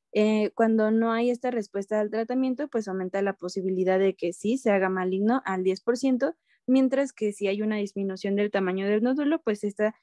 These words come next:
reduce solo al siete, y, pero, pues, sigue siendo como este intervalo del siete al diez por ciento, o sea, realmente, pues, no se recomienda.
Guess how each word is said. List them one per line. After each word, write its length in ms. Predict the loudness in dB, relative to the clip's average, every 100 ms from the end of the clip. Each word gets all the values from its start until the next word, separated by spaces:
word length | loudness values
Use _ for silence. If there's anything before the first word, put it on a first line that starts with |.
| _ 0
reduce 420 | 6 6 4 -4
solo 320 | -4 -4 -2
al 220 | -2 -4 -4
siete, 340 | -4 -2 -4
y, 120 | -6
pero, 260 | -6 -6 -4
pues, 180 | -6 -4
sigue 240 | -2 -2
siendo 340 | -2 -2 -2
como 220 | -2 -2 -2
este 180 | 0
intervalo 440 | 0 2 2 4 4
del 180 | 2 0
siete 220 | 0 0
al 80 | 0
diez 160 | -2
por 140 | -6 -8
ciento, 240 | -8 -10
o 20 |
sea, 180 | -4 -2 -2 2
realmente, 440 | 4 4 2 -2
pues, 180 | -2 0
no 100 | 0
se 140 | 0
recomienda. 440 | -2 -2 -4 -4